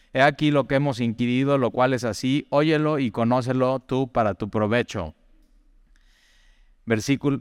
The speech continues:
versículo uno del capítulo seis. Respondió entonces Job y dijo, "Oh, oh,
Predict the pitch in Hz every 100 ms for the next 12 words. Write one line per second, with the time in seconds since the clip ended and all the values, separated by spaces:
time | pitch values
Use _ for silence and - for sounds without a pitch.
0 | - 117 107 143 139 131 127 123 113 101
1 | 117 120 98 - 107 101 82 113 98 123
2 | 123 139 139 139 127 117 135 127 117 104
3 | 120 - 87 82 _ _ _ _ - 151
4 | 151 180 - _ _ _ _ - 73